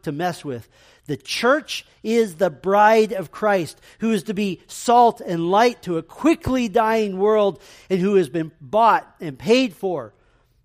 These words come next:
by the blood of the good shepherd, the great shepherd, the chief shepherd.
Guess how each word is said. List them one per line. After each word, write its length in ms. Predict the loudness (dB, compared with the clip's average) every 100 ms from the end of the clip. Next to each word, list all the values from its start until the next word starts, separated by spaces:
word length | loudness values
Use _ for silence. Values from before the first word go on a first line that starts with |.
| _
by 180 | -2 -2
the 80 | -2
blood 360 | 2 6 6
of 160 | 4 -6
the 60 | -8
good 300 | -4 -4 -4
shepherd, 460 | -4 -4 -6 -14 _ _
the 120 | -8
great 440 | -6 2 4 4 -2
shepherd, 480 | -6 -6 -8 -12
the 80 | -14
chief 500 | -14 -6 6 6 6
shepherd. 520 | 2 -6 -6 -8 -20